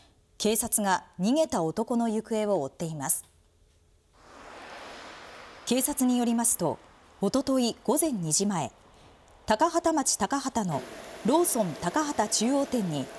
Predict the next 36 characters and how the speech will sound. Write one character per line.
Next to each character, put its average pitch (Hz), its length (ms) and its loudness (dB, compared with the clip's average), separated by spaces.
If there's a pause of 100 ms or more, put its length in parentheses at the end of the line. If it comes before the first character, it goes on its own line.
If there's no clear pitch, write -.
(600)
二 226 140 2
十 370 220 4
代 302 160 4
の 180 160 0
女 160 100 2
性 277 260 4
ア 285 40 2
ル 285 100 2
バ 285 120 2
イ 285 40 -2
ト 285 140 0
店 285 240 2
員 214 200 2
が 139 160 -2 (260)
一 330 220 2
人 339 120 4
で 175 120 0
勤 220 220 -2
務 185 80 -6
し、 - 240 0 (680)
陳 247 220 2
列 320 240 2
棚 302 200 4
付 - 140 -8
近 277 180 2
で 151 140 2
作 247 220 2
業 285 160 4
を 147 100 0
し - 100 0
て 170 60 -2
い 165 80 -2
た 180 100 -4
と 160 120 -4
こ 160 100 0
ろ、 147 200 2